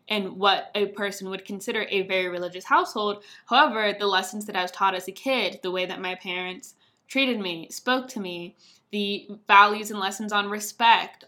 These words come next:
on treating others, those are very Christian values that are just taught. So then when you take that way of thinking,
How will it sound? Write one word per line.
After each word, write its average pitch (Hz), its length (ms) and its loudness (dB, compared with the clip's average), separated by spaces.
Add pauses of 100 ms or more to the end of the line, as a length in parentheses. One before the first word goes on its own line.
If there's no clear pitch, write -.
on 180 540 0
treating 254 320 0
others, 175 380 -6 (360)
those 254 260 2
are 202 560 2 (200)
very 247 300 2
Christian 220 380 -8
values 220 600 4
that - 200 6
are 214 140 4
just 202 460 -4 (180)
taught. 196 340 4 (380)
So 269 580 2
then 247 440 2
when 214 340 0
you 208 220 -8
take 269 460 -6
that 190 340 6 (600)
way 220 280 4
of 208 100 -4
thinking, 247 640 -2